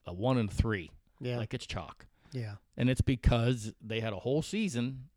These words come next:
Speaker 1: to show you who the better teams were, and they, and they're winning these games down the stretch.
Speaker 2: Right.
Speaker 1: They've been in close games. Like you said, the non-conference schedule that Michigan State plays, they'll play anybody.
Speaker 2: Right.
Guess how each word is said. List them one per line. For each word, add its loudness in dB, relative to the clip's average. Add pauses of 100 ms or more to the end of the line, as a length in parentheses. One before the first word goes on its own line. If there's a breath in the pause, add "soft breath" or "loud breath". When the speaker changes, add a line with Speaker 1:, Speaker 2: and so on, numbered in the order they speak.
(360)
Speaker 1:
to 0
show 2
you 6
who 6
the 0
better 4
teams 0
were, -4
and 2
they, 0
and -2
they're -2
winning -2
these 0
games -10 (220)
down -6
the -6
stretch. -8 (240)
Speaker 2:
Right. 0 (400 soft breath)
Speaker 1:
They've -4
been 2
in 4
close -2
games. -10
Like -2
you 6
said, -2
the -2
non-conference 0
schedule -2 (180)
that -12
Michigan -8
State -4
plays, 2 (480 soft breath)
they'll 6
play 4 (240)
anybody. -6 (340)
Speaker 2:
Right. -2